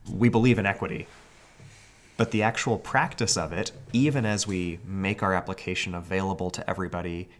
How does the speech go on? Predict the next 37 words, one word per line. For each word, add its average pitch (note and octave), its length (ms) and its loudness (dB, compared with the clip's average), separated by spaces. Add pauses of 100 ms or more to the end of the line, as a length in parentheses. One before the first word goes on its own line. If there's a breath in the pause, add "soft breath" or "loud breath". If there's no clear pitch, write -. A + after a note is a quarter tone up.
(120)
even G2+ 240 0
as F2+ 120 -2
we F2 120 -4
reach F#2 480 -2
out F2+ 320 0
to F#2+ 200 -4
our F2 180 0
avid F#2+ 400 -2
classes, E2+ 1000 -2
uh, E2 300 -4
in F#2 120 -6
the F2+ 40 -6
middle F2+ 240 -2
schools F2 540 -2
and E2+ 100 -6
encourage F2 720 -4
them F2+ 240 -4
to F2 80 -8
have E2+ 220 -6
their F2+ 200 -6
avid, E2+ 500 -4 (460 loud breath)
um, E2+ 160 -2
first - 280 -2
generation E2+ 460 -4
to F2 40 -8
college E2+ 460 -2
students - 560 -4 (340 loud breath)
apply F2 580 0
to G2 140 -4
our E2 100 -2
programs, E2+ 760 -2 (500 loud breath)
um, E2+ 440 0
it's G#2+ 160 -2
really C3+ 240 2
tough - 300 0
to - 80 -4
get - 540 -2